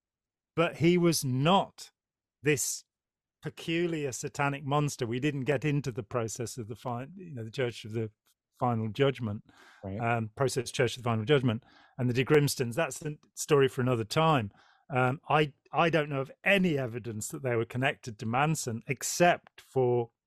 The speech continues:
Speaker 1: Scientology's own Red Box documents, where they're worried that they're gonna be associated with both Manson and the De Grimstons Church of, the process Church of the Final Judgment. I,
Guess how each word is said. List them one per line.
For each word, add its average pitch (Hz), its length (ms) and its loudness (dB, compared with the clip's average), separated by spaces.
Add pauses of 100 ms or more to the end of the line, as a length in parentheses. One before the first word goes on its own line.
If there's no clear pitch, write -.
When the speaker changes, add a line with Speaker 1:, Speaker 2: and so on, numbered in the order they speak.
(220)
Speaker 1:
Scientology's 135 720 2
own 135 240 0
Red 147 260 0
Box - 320 -12
documents, 117 720 -10 (500)
where 147 160 4
they're 151 220 6
worried 131 540 6
that 127 300 -6
they're 135 260 0 (100)
gonna 131 160 -2
be 127 160 2
associated 127 840 -4
with 127 180 0
both 127 260 -4
Manson 135 540 -2 (180)
and 147 500 2 (200)
the 123 60 -2
De 117 100 -4
Grimstons 127 800 0 (320)
Church 117 300 -4
of, 104 100 -10 (480)
the 120 100 -6
process 117 480 -2
Church 117 320 0
of 113 60 -14
the 113 80 -12
Final 110 380 -4
Judgment. 127 500 -6 (680)
I, 170 220 4